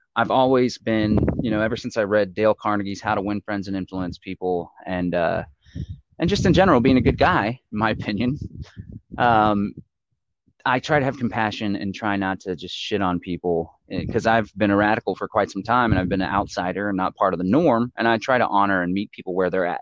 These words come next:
because while for me it was when I was, like, seventeen, for many people we were once, quote unquote, drinking the Kool-Aid or not opting out. So that's my thought on the mask thing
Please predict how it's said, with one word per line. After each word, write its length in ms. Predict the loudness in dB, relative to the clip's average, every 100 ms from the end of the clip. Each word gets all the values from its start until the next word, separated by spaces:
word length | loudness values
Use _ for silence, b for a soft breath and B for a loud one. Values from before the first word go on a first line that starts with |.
| -10
because 460 | -8 0 2 2 -4 b b _
while 180 | 0 0
for 200 | 0 2
me 220 | 4 4
it 80 | 4
was 180 | 0 0
when 100 | 0
I 80 |
was, 160 | -2 -4
like, 180 | -8 -6
seventeen, 760 | -2 -2 -2 -8 -6 -4 -6 -6
for 180 | -4 -2
many 220 | 0 0 0
people 400 | -2 -2 -2 0
we 180 | 0
were 280 | 4 2 2 -4 b b b
once, 560 | 2 2 4 0 -2 -8 -16 _ _ -6 -2 0
quote 260 | 4 4
unquote, 360 | 4 2 2 0
drinking 360 | -2 -4 -2 -4
the 80 | -6
Kool-Aid 500 | -6 -2 0 0 -2
or 80 | -2
not 260 | -2 -2 -4 _ b b b 0
opting 320 | 0 2 0
out. 240 | 0 -2 -6 _ -2
So 300 | 4 6 4 B B B
that's 260 | 2 2 2
my 120 | 0
thought 320 | 4 4 4 2
on 100 | 0
the 80 | 2
mask 340 | 2 0 -4
thing 360 | -4 -2 -4